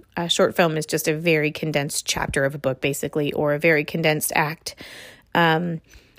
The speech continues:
but it should still stand on its own as a quality film. So I will go through that if you'd like. If you can just send me a message if that's something that you're interested in.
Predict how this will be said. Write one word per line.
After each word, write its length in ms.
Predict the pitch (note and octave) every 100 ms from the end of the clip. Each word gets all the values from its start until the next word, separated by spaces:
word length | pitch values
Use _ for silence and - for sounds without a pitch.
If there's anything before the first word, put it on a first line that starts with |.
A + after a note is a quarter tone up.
| -
but 80 | G3
it 80 | A3+
should 240 | - E4
still 220 | - A#3+
stand 260 | - G3 F#3
on 80 | D#3
its 160 | D#3+
own 160 | D#3 D3
as 100 | C#3+
a 60 |
quality 400 | D#3+ D#3 D3 D3
film. 460 | C#3+ - C3+ B2+ C#3+ - - - _
So 440 | - - F#3 E3+ -
I 140 | F3
will 260 | G#3 G3 G3+
go 180 | G3+ G#3
through 220 | - A3
that 180 | A3+ G#3+
if 140 | F#3+
you'd 160 | F3+ -
like. 480 | F#3 A#3+ - - -
If 140 | F3+
you 80 | E3+
can 160 | - G#3+
just 200 | G#3+ G#3
send 160 | F#3
me 80 | F#3+
a 20 |
message 320 | E3+ E3+ F3 F3
if 80 |
that's 160 | F3 -
something 280 | F3+ F3 F3+
that 100 | -
you're 120 | -
interested 460 | - E3+ F#3+ - G#3
in. 220 | A3